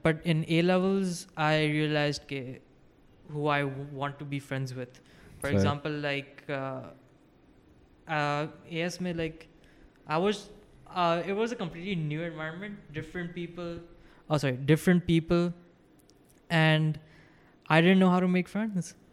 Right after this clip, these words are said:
Speaker 1: So I
Speaker 2: Hmm.
Speaker 1: was like, "But it's a fresh start. I can present myself as a new,"
Speaker 2: Ahad two point oh.
Speaker 1: Yeah, new Ahad.
Speaker 2: Yeah.
Speaker 1: So I started to, like, you know, become friends with everyone to see, like, you know, किसके साथ बनती है मेरी।
Speaker 2: Yeah.
Speaker 1: और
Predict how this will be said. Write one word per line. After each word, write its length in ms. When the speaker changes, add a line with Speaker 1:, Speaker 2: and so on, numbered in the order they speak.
Speaker 1:
So 160
I 60
Speaker 2:
Hmm. 80
Speaker 1:
was 180
like, 240
"But 240
it's 160
a 60
fresh 260
start. 340
I 40
can 100
present 380
myself 380
as 60
a 120
new," 160
Speaker 2:
Ahad 260
two 60
point 200
oh. 40
Speaker 1:
Yeah, 180
new 160
Ahad. 320
Speaker 2:
Yeah. 180
Speaker 1:
So 260
I 580
started 400
to, 100
like, 200
you 60
know, 100
become 260
friends 220
with 80
everyone 460
to 100
see, 220
like, 160
you 80
know, 60
किसके 260
साथ 180
बनती 320
है 100
मेरी। 300
Speaker 2:
Yeah. 260
Speaker 1:
और 300